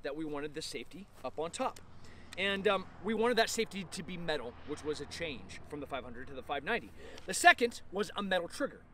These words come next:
which we see right here. The last is that we wanted to be able to remove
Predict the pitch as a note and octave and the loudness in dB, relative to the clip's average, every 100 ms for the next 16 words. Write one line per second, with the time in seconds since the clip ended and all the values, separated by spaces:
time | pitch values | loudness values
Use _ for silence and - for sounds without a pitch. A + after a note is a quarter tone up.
0 | - - - - - C#3 D3+ D3 - C3+ | -14 -12 -10 -10 -8 -8 -6 -6 -6 -10
1 | - - G#2 A#2+ A3+ - - - - F#3 | -12 -12 -10 -6 -2 -2 -4 -14 -4 -2
2 | F#3 A#3 D4 A#3 - - G#3+ G#3 F3 - | 8 12 12 12 6 2 6 6 4 -6
3 | D#3+ G3 G3 - E3 D3+ B3+ C4 F3 E3 | 2 4 4 2 -8 0 0 4 4 4
4 | F3+ F3+ - - D3+ F3+ F#3+ F3+ F3+ E3+ | 2 -2 -12 -10 -2 2 4 6 4 4
5 | F3 B3+ C4+ C#4 | 0 2 2 0